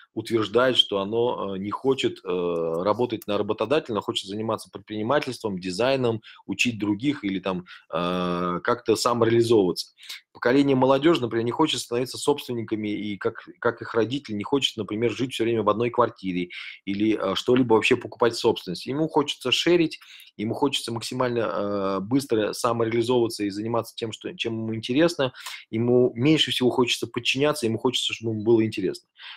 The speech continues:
В этом случае конфликты, э, вскры-, вскрытые конфликты, они... э,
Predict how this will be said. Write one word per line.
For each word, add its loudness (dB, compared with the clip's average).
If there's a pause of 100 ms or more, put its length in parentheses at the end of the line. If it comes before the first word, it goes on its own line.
(100)
В 0
этом 2
случае 4
конфликты, 0
э, 0 (300)
вскры-, -4
вскрытые -2
конфликты, 0
они... 0 (380)
э, 0